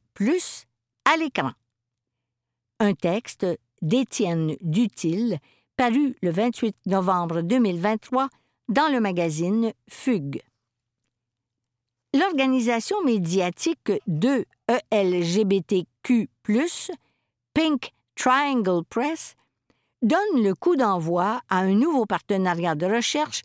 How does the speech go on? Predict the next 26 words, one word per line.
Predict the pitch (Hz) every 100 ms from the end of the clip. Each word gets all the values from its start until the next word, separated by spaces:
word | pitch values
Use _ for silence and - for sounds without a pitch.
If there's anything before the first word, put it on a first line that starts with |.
| _ _ _
avec | 302 269 277 226
le | 180
Fonds | - 262 285 -
des | 165 165
médias | 170 254 269 185 220
du | 247 196
Canada. | 208 180 143 123 - _ _ _ _ _ _ _ _ _ _ _ _ _ -
Pink | 415 427 - - _
Triangle | - 262 277 240 185 180 175
Press, | - 269 330 - - - _ _ _ 247
l'une | 302 320 233
des | 196
plus | - 190 185 226
anciennes | 320 311 269 226
organisations | 185 175 180 180 170 170 - 220
médiatiques | 190 220 302 196 202 175 - 214 - 180 147 - _ -
de | 160 156 285 220 - _ _
E | 233 - 208
L | 185 170
G | 165 160
B | 151 139
T | 170 170 _
Q | 202 180 - _
plus | 220 320 349 - - _ _
au | 170 165
monde, | 160 208 330 220 156